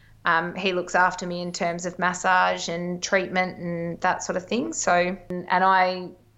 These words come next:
completely appreciate, um, what he does for me and for his other athletes. He's absolutely exceptional. And,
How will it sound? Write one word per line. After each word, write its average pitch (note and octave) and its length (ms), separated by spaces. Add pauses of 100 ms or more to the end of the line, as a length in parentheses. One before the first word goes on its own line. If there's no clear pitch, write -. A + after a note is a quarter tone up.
completely F3+ 540
appreciate, E3+ 800
um, E3 480 (580)
what F#3+ 220
he F#3+ 180
does F3+ 320
for F3+ 320
me F3+ 280
and F3 280
for F3 300
his F3+ 180
other E3 260
athletes. E3+ 600
He's E3+ 640 (100)
absolutely F3 560
exceptional. E3+ 680
And, F3 200